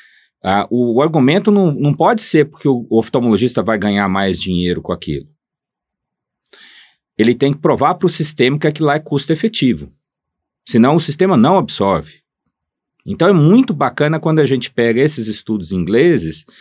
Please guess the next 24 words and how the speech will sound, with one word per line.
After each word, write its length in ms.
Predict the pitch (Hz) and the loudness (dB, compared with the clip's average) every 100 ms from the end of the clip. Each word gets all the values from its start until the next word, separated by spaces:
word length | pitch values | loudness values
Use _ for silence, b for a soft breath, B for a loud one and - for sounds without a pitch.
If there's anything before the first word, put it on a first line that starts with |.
| B B - | B B -4
que 80 | 175 | -2
servem 400 | - 104 117 135 | 0 0 0 -2
pra 340 | 135 151 175 b b b b 202 | -2 -2 -4 b b b b -2
dar 180 | 139 | 0
diretriz 600 | 151 175 196 196 165 220 | 2 4 4 2 2 2
de 80 | 175 | 0
tratamento. 680 | 156 123 117 87 76 78 _ _ _ _ _ _ _ _ _ - | -2 -2 -2 -4 -6 -12 _ _ _ _ _ _ _ _ _ -4
E 100 | 117 | 0
aí, 340 | 131 139 156 - | 2 4 4 2
o, 160 | 110 117 | -2 0
nesse 320 | 127 151 143 | 0 0 -2
estudo 440 | - 147 160 117 | -4 0 0 0
que 160 | - 101 | -2 0
era 380 | 95 87 85 78 b b b | 0 0 -4 -8 b b b
trabeculoplastia 1000 | 110 98 113 117 101 110 101 - 123 107 | -4 -2 -2 -2 -2 -2 -2 -2 0 2
laser 420 | 95 104 87 90 | 2 2 2 -2
seletivo 580 | - 104 98 82 90 90 | -4 -2 -2 -2 -4 -4
versus 540 | 87 98 92 - 90 | -2 -2 -2 -4 -12
colírio, 720 | - 87 90 160 170 87 76 76 b b b b b | -6 -4 0 0 0 -2 -6 _ b b b b b
a, 560 | 95 104 104 104 104 - | -2 0 0 0 0 -2
a 120 | 117 | -4
conclusão 640 | - 185 190 127 143 190 151 | -2 -2 2 2 2 0 0
do 100 | 104 | -2
estudo 680 | - 135 175 160 87 - | -2 0 2 2 -2 -8